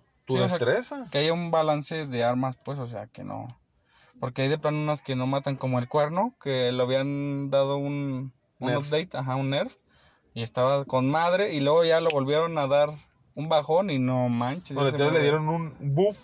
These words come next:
Speaker 1: y luego
Speaker 2: Ajá.
Speaker 1: le dieron un nerf.
Speaker 2: Exacto.
Speaker 1: Ey, entonces sí.
Speaker 2: Entonces, te dices, "No manches", o sea, antes estaba del culo,
Speaker 1: Ajá.
Speaker 2: luego estaba chingón y ahora está otra vez del culo.
Speaker 1: Sí, como la
Speaker 2: Entonces,
Speaker 1: Famas.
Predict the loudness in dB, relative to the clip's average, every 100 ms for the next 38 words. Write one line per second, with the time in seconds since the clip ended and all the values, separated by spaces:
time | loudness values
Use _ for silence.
0 | -20 -20 -8 -2 2 4 4 2 0 -2
1 | 0 0 -2 -4 -10 -12 -20 -20 _ -12
2 | -12 -12 -20 -20 -20 -18 -10 -4 -2 -2
3 | -2 -4 -6 -16 _ -8 -4 -2 -2 -2
4 | -2 -2 -4 -4 -2 0 0 2 4 4
5 | 4 0 -2 -2 -2 -4 -18 -14 -8 0
6 | 4 6 6 6 6 4 -2 -2 -2 -6
7 | -4 2 4 2 0 -2 -2 -2 -4 -6
8 | -6 -6 -10 _ -14 -8 -8 -4 0 2
9 | 2 2 2 2 -2 -6 -20